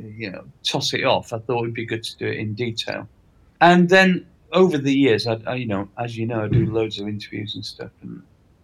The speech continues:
I get asked all the time what are my favourite electronic tracks. So I thought I'd put that one to bed. I could just direct them at the book now. That's great. And then also,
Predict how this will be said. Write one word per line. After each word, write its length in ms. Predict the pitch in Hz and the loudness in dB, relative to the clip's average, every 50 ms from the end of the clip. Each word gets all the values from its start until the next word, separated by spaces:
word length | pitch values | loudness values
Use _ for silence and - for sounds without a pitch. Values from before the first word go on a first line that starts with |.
| _ _ _ _ _ _ _ _ - | _ _ _ _ _ _ _ _ -4
I 80 | 139 | -4
get 200 | 139 147 156 - | -2 0 -2 -2
asked 320 | - 135 139 - - - - | 0 -2 -4 -4 -8 -6 -4
all 180 | 131 127 120 113 | -4 -4 -2 -4
the 60 | 110 | -6
time 280 | - - 123 117 113 113 | -4 -2 -2 -2 -2 -2
what 160 | 117 - - | -2 -4 -4
are 40 | 110 | -4
my 160 | 113 110 110 | -6 -6 -6
favourite 460 | - - 113 110 107 104 110 120 - | -6 -4 -4 -2 -2 -4 -4 -6 -6
electronic 500 | 104 104 101 - - - - 107 104 107 | -6 -6 -6 -6 -8 -8 -8 -8 -10 -10
tracks. 300 | - - 98 98 101 - | -10 -10 -10 -10 -8 -8
So 120 | 113 117 113 | -8 -8 -6
I 20 | |
thought 240 | - 135 113 95 101 | -4 -2 -2 0 -2
I'd 140 | - - - | -2 -6 -8
put 160 | - 123 - 156 | -8 0 4 4
that 200 | 190 - 151 156 | 4 4 6 4
one 220 | 143 127 131 127 | 4 4 4 4
to 140 | 131 135 120 | 0 -2 0
bed. 340 | 104 127 131 147 165 175 - _ _ _ _ _ _ _ _ _ _ _ _ _ - | 2 4 4 4 4 2 -2 _ _ _ _ _ _ _ _ _ _ _ _ _ -10
I 160 | 131 135 139 | -6 -6 -4
could 200 | 143 - - 143 | -4 -4 -4 -4
just 200 | 139 135 - - | -4 -6 -2 2
direct 400 | 156 143 139 139 139 - - - | 4 6 6 6 4 4 0 -2
them 120 | - 139 139 | -4 -4 -4
at 100 | 131 - | -4 -6
the 60 | 139 | -6
book 260 | 131 185 196 - - | -4 -4 -4 -4 -4
now. 260 | 104 104 117 139 143 - | -4 -2 -2 -4 -6 -8
That's 160 | - - - - | -10 -12 -12 -8
great. 360 | - 156 107 113 - - _ _ _ _ _ _ _ _ _ _ _ _ _ - | -4 -2 -2 -2 -2 -6 _ _ _ _ _ _ _ _ _ _ _ _ _ -2
And 240 | 196 202 208 202 185 | 0 2 2 4 4
then 260 | 214 220 214 208 202 | 6 6 6 4 4
also, 720 | 202 190 196 196 190 - - - 139 131 131 127 127 127 | 4 4 4 4 4 2 0 2 2 4 4 2 0 -2